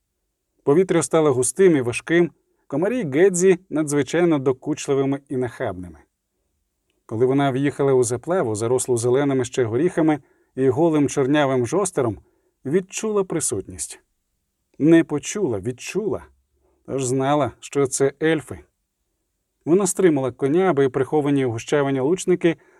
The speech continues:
мали змогу добре її роздивитися. Також стримала й дихання, у надії, що не натрапила на занадто швидких на рішення. Над перевішеним через круп коня козликом дзищали мухи.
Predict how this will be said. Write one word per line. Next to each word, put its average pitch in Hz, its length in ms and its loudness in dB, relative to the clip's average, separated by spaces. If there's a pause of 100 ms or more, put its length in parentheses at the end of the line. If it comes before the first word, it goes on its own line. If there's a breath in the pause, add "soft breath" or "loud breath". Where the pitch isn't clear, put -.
мали 226 220 -6
змогу 185 340 0
добре 160 340 2
її 156 140 2
роздивитися. 113 680 0 (760)
Також 123 400 -2
стримала 143 420 0
й 151 60 0
дихання, 143 500 -2 (720)
у 151 100 0
надії, 220 360 -2
що 190 200 0
не 185 100 6
натрапила 175 680 2
на 151 140 -2
занадто 156 480 -2
швидких 143 600 -4
на 147 100 -6
рішення. 98 420 -8 (880)
Над 151 240 -2
перевішеним 165 580 2
через 151 260 -4
круп 170 260 -4
коня 143 300 -2
козликом 185 580 0 (300)
дзищали 127 580 -2
мухи. 101 380 -6